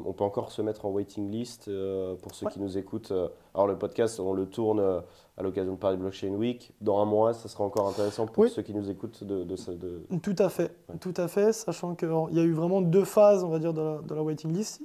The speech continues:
Speaker 2: Une, une première phase qu'on, qu'on avait faite jusqu'à il n'y a pas très longtemps. Les admissions en whitelist étaient faites uniquement sous un code. Enfin, il, il fallait un code du coup referral pour pouvoir rentrer. Aujourd'hui, c'est plus le cas.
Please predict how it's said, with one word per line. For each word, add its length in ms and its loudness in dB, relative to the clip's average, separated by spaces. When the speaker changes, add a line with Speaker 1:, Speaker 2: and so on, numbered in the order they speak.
Speaker 2:
Une, 300 0
une 160 0
première 340 2
phase 300 4
qu'on, 380 -4
qu'on 140 -2
avait 140 6
faite 160 2
jusqu'à 200 -2
il 40 0
n'y 40 -2
a 40 -4
pas 140 0
très 180 2
longtemps. 400 2
Les 160 4
admissions 600 2
en 80 -2
whitelist 600 0
étaient 160 -2
faites 260 -4
uniquement 500 2
sous 320 -4
un 100 -4
code. 260 2
Enfin, 120 -2
il, 340 -2
il 40 -4
fallait 220 -4
un 80 -2
code 180 -2
du 60 -2
coup 120 -8
referral 440 -2
pour 140 -8
pouvoir 240 -2
rentrer. 300 0
Aujourd'hui, 280 8
c'est 120 4
plus 100 0
le 40 -6
cas. 180 4